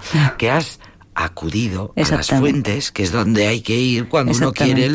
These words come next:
Speaker 2: la información de primera mano.
Speaker 1: Claro. Además es que en el caso de, de la Biblia, en el caso de lo-, el, los historiadores, cuando quieren o cuando queremos estudiar la,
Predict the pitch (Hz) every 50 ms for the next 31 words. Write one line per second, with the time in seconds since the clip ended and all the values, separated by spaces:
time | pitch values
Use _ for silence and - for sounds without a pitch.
0 | 147 123 113 117 110 101 104 98 104 104 101 95 107 113 120 131 110 - 110 92
1 | 95 90 85 92 127 165 143 - - - - - - 156 147 135 139 135 - -
2 | - - - - - - - - - - - - - - - - - 185 170 160
3 | 165 175 180 190 202 180 - - - 208 202 196 185 - - 170 160 156 156 151
4 | - 160 156 156 - - 185 185 185 185 180 190 190 190 190 190 185 185 185 185
5 | 190 185 - - - 185 180 180 180 180 208 233 233 214 180 170 165 151 147 -
6 | 151 160 - - 180 160 175 175 170 170 170 170 170 170 170 170 170 165 165 160
7 | 160 - - 180 165 - 131 170 170 135 131 143 - 156 - - - 151 156 156
8 | 165 185 190 196 170 - - 165 156 151 143 135 - - - - 165 160 151 160
9 | 160 160 156 - - - 127 - 139 139 139 147 139 - 151 147 156 165 170 165
10 | 156 151 160 156 - - - 165 165 170 180 180 170 160 147 143 139 143 139 139
11 | 139 135